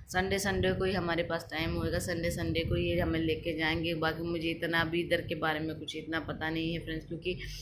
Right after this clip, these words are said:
मेरे पास जाने का purpose भी कुछ नहीं है friends, क्योंकि अभी मुझे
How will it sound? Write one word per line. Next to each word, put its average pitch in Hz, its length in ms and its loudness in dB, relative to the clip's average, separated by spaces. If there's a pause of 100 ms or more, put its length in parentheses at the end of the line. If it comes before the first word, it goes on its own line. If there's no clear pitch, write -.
(280)
मेरे 180 200 2
पास 180 200 2
जाने 180 260 4
का 185 120 2
purpose 175 520 0
भी 185 160 0
कुछ 185 240 -2
नहीं 175 240 0
है 180 320 0
friends, 175 380 2
क्योंकि 175 500 -2 (680)
अभी 175 280 2
मुझे 175 300 2